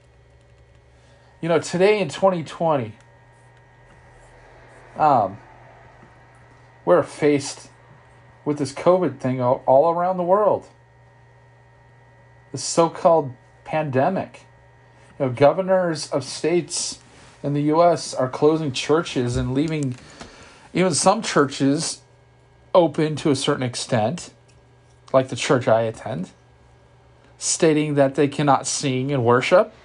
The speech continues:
There are some churches who have even decided, though, that they can meet to a certain extent, but they're limited, and they don't want to bother with, uh,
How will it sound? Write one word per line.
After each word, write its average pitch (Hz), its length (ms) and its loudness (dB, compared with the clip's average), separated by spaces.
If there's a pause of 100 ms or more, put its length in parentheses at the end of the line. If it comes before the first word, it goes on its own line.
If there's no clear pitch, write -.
(960)
There 156 80 -2
are 147 40 2
some 165 260 0
churches 147 440 0
who 143 120 4
have 131 180 0
even 143 240 0
decided, 135 640 0 (1200)
though, 131 640 2 (460)
that - 160 2
they 131 180 -2 (560)
can 123 280 -4
meet 143 280 -2 (140)
to - 140 -4
a 123 60 0
certain 139 300 -2
extent, 175 760 0
but 143 140 0
they're 123 180 0
limited, 123 800 -2 (1000)
and 131 360 4
they 139 80 6
don't 160 140 2
want 139 120 2
to 131 40 0
bother 131 500 4
with, 110 540 -4
uh, 104 440 -4